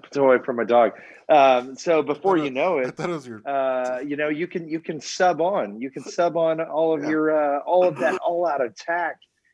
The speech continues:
Speaker 1: once their defense is completely worn down. I do it all the time, you know, especially, uh,
Speaker 2: Oh,
Speaker 1: with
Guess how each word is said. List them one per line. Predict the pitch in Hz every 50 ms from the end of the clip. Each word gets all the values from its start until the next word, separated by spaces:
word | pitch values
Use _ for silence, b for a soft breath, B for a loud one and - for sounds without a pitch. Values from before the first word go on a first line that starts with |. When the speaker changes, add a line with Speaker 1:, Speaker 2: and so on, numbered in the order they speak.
| _ _ _
Speaker 1:
once | 135 139 160 165 165 147 123 -
their | - 165 151 143
defense | 127 117 127 143 170 165 - 156 131 120 104 -
is | 117 104 - -
completely | - 156 147 - - 147 165 160 156 147 151
worn | 139 127 135 147 147 139 127
down. | 131 143 156 151 131 - B B B B B -
I | 135 143
do | 131 113 147 190 214 190
it | 165
all | 160 156 160 147
the | 139 127
time, | - - 165 170 202 202 180 127 110 107 107
you | 110 117 113
know, | 113 113 127 156 160
especially, | 151 135 - - 156 160 160 - - 165 160 147 151
uh, | 147 143 143 143 135 127
Speaker 2:
Oh, | 127
Speaker 1:
with | 123